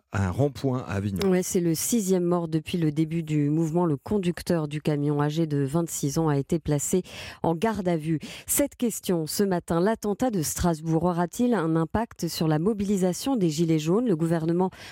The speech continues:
Speaker 2: en appelle en tout cas à la responsabilité des manifestants. Plusieurs ministres ont demandé l'arrêt du mouvement. Sur les réseaux sociaux, l'appel à l'acte cinq a été lancé pour samedi.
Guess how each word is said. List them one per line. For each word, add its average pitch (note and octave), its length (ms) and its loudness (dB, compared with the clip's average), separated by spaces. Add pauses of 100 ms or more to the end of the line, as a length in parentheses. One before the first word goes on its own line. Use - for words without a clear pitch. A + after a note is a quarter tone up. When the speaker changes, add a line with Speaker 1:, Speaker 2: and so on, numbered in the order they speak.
(140)
Speaker 2:
en C#3+ 140 0
appelle E3+ 240 0
en D3 80 -2
tout D3 140 -6
cas E3 120 0
à D3+ 40 0
la C3+ 100 0
responsabilité D#3+ 840 -2
des D#3+ 100 2
manifestants. E3+ 720 0
Plusieurs F#3 400 0
ministres D#3+ 380 0
ont C#3 40 4
demandé C3+ 280 0
l'arrêt C3+ 260 2
du D3 100 0
mouvement. F#3+ 440 2 (260)
Sur G3 220 0
les F#3 80 2
réseaux E3 260 0
sociaux, E3 360 0
l'appel D3+ 320 2
à C#3 60 2
l'acte C#3 320 -2
cinq C4 420 0
a D3+ 80 0
été C#3+ 220 0
lancé G3 400 0
pour F#3 200 -2
samedi. F#3 440 0